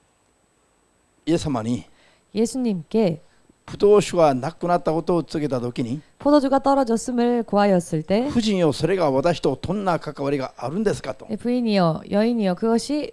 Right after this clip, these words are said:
Speaker 2: 나와 무슨 상관이 있나이까?라고
Speaker 1: イエス様に、
Speaker 2: 말씀하셨습니다.
Speaker 1: えー、もう面と向かって断られた。
Speaker 2: 바로 면전에서 그와 같이 예수님의 소리를 들었죠. 예수님은 그렇게 거절하셨습니다.
Speaker 1: うん。その説明はすべて先週ありましたから。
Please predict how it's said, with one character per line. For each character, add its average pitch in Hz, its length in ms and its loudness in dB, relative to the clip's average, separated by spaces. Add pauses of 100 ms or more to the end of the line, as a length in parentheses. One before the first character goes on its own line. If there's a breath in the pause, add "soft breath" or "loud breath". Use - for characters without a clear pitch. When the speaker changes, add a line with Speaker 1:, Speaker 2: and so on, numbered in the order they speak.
Speaker 2:
나와 202 220 0
무슨 202 260 -6
상관이 269 380 -2
있나이까?라고 185 800 -4
Speaker 1:
イ 160 60 4
エ 156 40 0
ス - 60 -2
様 123 220 0
に、 156 280 -4
Speaker 2:
말씀하셨습니다. - 200 -16
Speaker 1:
え 104 420 -14 (120)
ー、 - 40 -16
も 156 220 0
う 135 40 -4 (200)
面 214 220 -2
と - 180 -2
向 151 140 -2
か - 100 -6
っ - 60 -4
て 151 440 -2
断 151 300 -4
ら 135 100 -6
れ 110 60 -10
た。 - 160 -20 (520 soft breath)
Speaker 2:
바로 220 180 0
면전에서 226 720 2
그와 214 200 -4
같이 202 440 0
예수님의 196 540 -2 (120)
소리를 208 340 -2
들었죠. 165 540 -4
예수님은 196 420 -2
그렇게 170 280 -2
거절하셨습니다. 170 1040 -4 (500)
Speaker 1:
う 120 80 -10
ん。 101 200 -12 (600)
そ - 140 -6
の 202 160 0
説 - 240 -4
明 175 80 -4
は 165 120 2
す 175 120 -4
べ 160 80 -4
て 143 260 -2
先 147 220 -4
週 139 120 -8
あ 131 40 0
り 143 80 -2
ま 143 100 -2
し 120 60 -10
た 123 80 -10
か 101 120 -18
ら。 104 140 -16